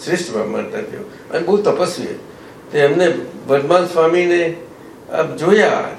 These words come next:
નીકળ્યા, જોયું, "ઓહો, આ બહુ સમર્થ લાગે છે." એટલે એ તો હતો તપસ્વી ને સાધુ હતો. એટલે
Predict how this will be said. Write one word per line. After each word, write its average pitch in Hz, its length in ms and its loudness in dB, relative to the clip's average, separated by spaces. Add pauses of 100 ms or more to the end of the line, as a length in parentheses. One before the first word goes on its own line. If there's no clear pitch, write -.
નીકળ્યા, 151 360 -2
જોયું, 175 440 0 (400)
"ઓહો, 165 640 -4 (400)
આ 127 60 -6
બહુ 180 280 -2
સમર્થ - 600 -12
લાગે - 280 -10
છે." - 400 -20
એટલે 156 260 -6
એ 165 80 0
તો 185 120 2
હતો 175 340 4
તપસ્વી 151 480 0
ને 131 120 2
સાધુ 156 300 4
હતો. - 560 2 (240)
એટલે 127 200 -6